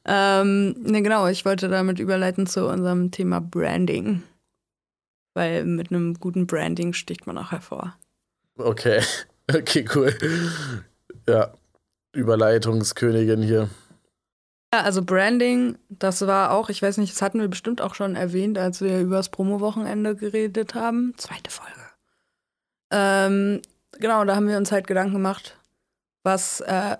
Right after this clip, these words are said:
Speaker 1: was ist Young F S K achtzehn? Wer ist Young F S K achtzehn?
Speaker 2: Was bist du?
Speaker 1: Ja, und, und wie branden wir das? Also,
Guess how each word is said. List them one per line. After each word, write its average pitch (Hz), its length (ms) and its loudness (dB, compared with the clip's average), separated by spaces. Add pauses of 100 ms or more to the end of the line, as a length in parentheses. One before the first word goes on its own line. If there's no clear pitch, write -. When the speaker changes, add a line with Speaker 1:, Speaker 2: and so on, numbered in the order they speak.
Speaker 1:
was 202 240 -2
ist 190 180 -2
Young 175 220 0
F 180 120 -6
S 190 140 -6
K - 140 -4
achtzehn? 196 460 -4
Wer 196 200 2
ist 208 160 -2
Young 208 160 0
F 208 120 -4
S - 120 -6
K 220 180 -2
achtzehn? - 240 -2
Speaker 2:
Was 214 180 4
bist 165 280 4
du? 147 160 6 (420)
Speaker 1:
Ja, 233 240 6 (180)
und, 190 120 2
und 185 320 2
wie 208 180 4
branden 185 460 4
wir 180 80 2
das? 160 240 -2
Also, 165 460 0